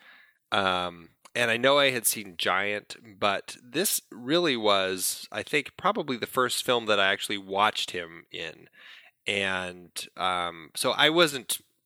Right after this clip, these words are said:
tainted by really any of the types of the lighter comedies that he had done beforehand. Um, I, you know, I, n-, I just didn't have an impression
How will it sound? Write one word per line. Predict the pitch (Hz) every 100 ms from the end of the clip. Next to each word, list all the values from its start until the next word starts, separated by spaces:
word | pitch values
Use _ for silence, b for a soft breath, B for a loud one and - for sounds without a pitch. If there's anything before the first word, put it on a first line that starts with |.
| _ -
tainted | - 113 117 92
by | 92
really | 95 98 95 -
any | 117 113 113 98
of | 98 98 87
the | 95 90 90 - _ -
types | 107 98 -
of | 92 90
the | 90 87
lighter | 95 95 92
comedies | - - 92 90 90 -
that | 82
he | 87
had | 85
done | 82 82 80
beforehand. | 80 92 90 92 90 87 85 - B B B -
Um, | 98 87 87 82 80 -
I, | - - - - - 104 - 104
you | 104
know, | 95 90
I, | 98
n-, | 101 104 98 - - - 92
I | 107
just | 113 -
didn't | 127 120
have | 127
an | 120 110
impression | 101 123 135 98